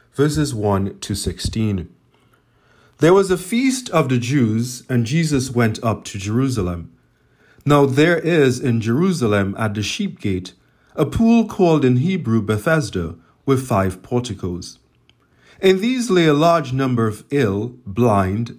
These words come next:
lame, and crippled. One man was there who had been ill for thirty-eight years. When Jesus saw him lying there,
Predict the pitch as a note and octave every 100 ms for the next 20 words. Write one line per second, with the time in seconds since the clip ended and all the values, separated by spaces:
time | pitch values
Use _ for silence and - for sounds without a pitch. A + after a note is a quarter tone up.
0 | - A2 A2+ G#2 G2+ A#2+ - _ C3+ C#3
1 | - E3 - F2+ D#2+ - _ _ _ _
2 | _ _ - _ F3+ A#3+ C#4 G#3+ E3 D3+
3 | D3 C#3 A#2 A#2 A#2+ A#2 C3 B2+ C3 B2+
4 | D3+ E3 D3+ D3 C#3 C3+ G3+ A3+ A3 D3+
5 | C#3 B2+ A#2+ A#2+ D#3 F#3 F3+ A#2 E2 -
6 | _ _ _ _ _ _ _ C3 B2 D#3
7 | F#3 C3+ B2+ C#3 A#2+ G#2+ G#2 B2 E3+ C3+
8 | G2+ F#2 F2+ F#2